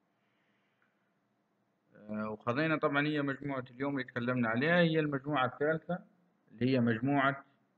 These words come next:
أو المجموعة المتنوعة. المجموعة المتنوعة ومتعددة اللي عندها، اللي قلنا إنها تحتوي على كاشفين،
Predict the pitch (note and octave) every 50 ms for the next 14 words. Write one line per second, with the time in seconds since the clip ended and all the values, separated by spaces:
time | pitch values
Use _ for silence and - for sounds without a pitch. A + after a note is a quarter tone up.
0 | _ _ _ _ _ _ _ _ _ _ _ _ _ _ _ _ _ _ _ _
1 | _ _ _ _ - B2 B2 A#2+ A2+ A2+ G#2+ G#2+ A#2 B2 B2 G#2+ G#2+ A#2+ A#2+ B2
2 | - - _ _ _ _ _ _ _ _ _ _ _ G#2+ A#2 A#2+ A#2+ A#2 - A2
3 | G#2 G#2+ - - - - - - - _ - A#2 A#2 A2+ G2+ G#2 G#2 G#2 - _
4 | - A#2 B2+ B2+ B2 A2 G#2+ G#2+ G#2 - - - G2+ A#2+ C3 C3+ C3 B2+ C3 C3+
5 | B2+ A2 G#2+ G#2+ A#2 A2+ B2 B2+ B2 B2 A#2 A2 G#2+ G#2 G2+ - _ _ - -
6 | G#2 G#2 B2 B2+ A#2+ A2 A2 - - B2 A#2+ G#2+ G#2 G2+ - A2+ - - A2+ A2
7 | G#2+ G#2+ A2 G#2+ - G#2+ G#2+ - - - _ B2+ C3 D3 D#3 -